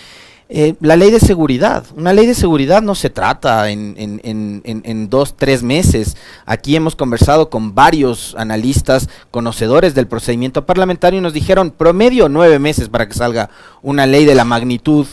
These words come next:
como esa, ¿no? La del uso progresivo de la fuerza. Y dos proyectos económicos urgentes, uno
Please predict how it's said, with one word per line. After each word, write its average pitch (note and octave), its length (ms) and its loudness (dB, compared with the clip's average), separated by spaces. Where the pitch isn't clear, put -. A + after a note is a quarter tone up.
como A#2 240 -4
esa, G#2+ 240 -6
¿no? A2 160 -8
La G#2 100 -2
del G2+ 140 -2
uso A#2 200 -6
progresivo A2 380 -6
de G#2+ 60 -2
la G2 80 -6
fuerza. G#2 240 -10
Y F#3 120 0
dos A#3+ 180 6
proyectos A#3 520 2
económicos G#3 600 0
urgentes, F#3 640 -4
uno A3 480 0